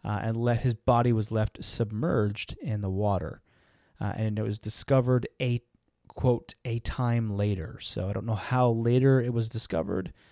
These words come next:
Uh, it made it seem as though, uh, it, it was just an unknown period. So the paramedics responded to the scene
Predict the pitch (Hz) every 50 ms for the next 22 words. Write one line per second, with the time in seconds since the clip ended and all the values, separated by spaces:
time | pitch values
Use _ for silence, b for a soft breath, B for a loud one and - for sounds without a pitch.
0 | b b b b b - 113 104 104 117 120 123 123 123 113 - - - 120 120
1 | 120 117 107 110 117 113 107 107 104 101 - - _ _ _ _ _ _ _ _
2 | _ _ _ _ - - 55 53 52 - - - _ _ _ _ _ _ _ _
3 | _ _ _ _ _ _ _ _ _ _ _ _ _ _ _ _ _ _ _ -
4 | 123 - - 113 107 - 123 123 120 113 110 110 110 104 - - _ - 135 127
5 | 127 131 123 123 117 - - 123 113 98 95 - - - 117 117 110 - 143 147
6 | 143 135 135 135 131 127 - 131 120 - - 143 147 160 165 165 - - 151 147
7 | - - - 131 127 127 127 123